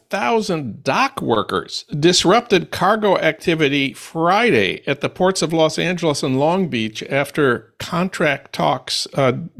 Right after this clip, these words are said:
deteriorated in recent days. These are members of the International Longshore and Warehouse Union. They also shut down operations in Oakland, Seattle, and Tacoma.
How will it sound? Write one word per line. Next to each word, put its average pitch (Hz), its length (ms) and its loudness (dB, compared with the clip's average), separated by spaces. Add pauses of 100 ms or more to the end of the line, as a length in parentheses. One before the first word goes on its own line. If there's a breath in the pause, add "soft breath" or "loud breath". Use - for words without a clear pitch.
deteriorated 143 960 4
in 120 140 2
recent 127 360 0
days. 135 360 2
These 147 180 -2
are 156 60 0
members 147 400 -2
of 139 100 -2
the 131 180 0 (380 loud breath)
International 165 800 2
Longshore 147 680 0
and 127 300 -6
Warehouse 143 600 -2
Union. 123 580 -2 (280 soft breath)
They 135 100 0
also 160 240 2
shut 151 260 -2
down 147 220 0
operations 143 680 -2
in 117 140 -2 (100)
Oakland, 180 580 0
Seattle, 147 760 0
and 143 260 -4
Tacoma. 147 720 0